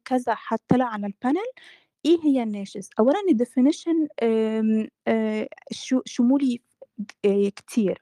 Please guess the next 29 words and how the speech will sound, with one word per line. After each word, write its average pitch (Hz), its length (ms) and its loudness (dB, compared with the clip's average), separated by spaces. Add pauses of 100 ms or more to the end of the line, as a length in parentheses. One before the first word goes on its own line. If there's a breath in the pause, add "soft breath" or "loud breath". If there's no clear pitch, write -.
أوكي؟ 254 360 0 (800 loud breath)
آه، 240 320 0
ملوش 247 360 0
قياس 247 420 -2
موحد. 262 420 -4 (140)
هل 285 180 2
هو 294 140 0
حسب 285 360 -6
الزوج؟ 240 320 -6 (440)
هل 247 180 2
هو 262 200 0
حسب 247 340 -4
إن 220 120 -2
هي 247 220 0
مثلًا 233 360 -2
مستقلة 247 720 0
ماديًا، 254 720 -2
ولا 202 260 -8
هي 226 460 -2 (200)
عندها 208 400 -6
شايفة 247 320 0
كبرياء، 208 560 2
ولا 185 200 -6
هي 226 120 0
عندها 208 340 0
كرامة، 262 640 0 (500 loud breath)
ولا 214 260 4
هي 240 260 2
ما 208 100 -2